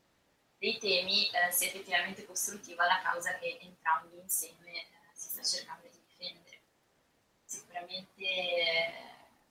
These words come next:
si tratta di, di aspetti che non aiutano, eh, diciamo,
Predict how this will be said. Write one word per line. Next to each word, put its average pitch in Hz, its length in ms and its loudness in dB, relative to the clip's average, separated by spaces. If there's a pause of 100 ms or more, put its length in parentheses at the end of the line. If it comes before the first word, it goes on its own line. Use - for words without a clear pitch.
(140)
si - 200 -20
tratta 165 360 2
di, - 420 -20
di 175 80 -10
aspetti 185 520 4
che 175 280 -2 (560)
non 180 240 -10
aiutano, 185 840 2 (880)
eh, - 60 -12 (680)
diciamo, 170 560 -8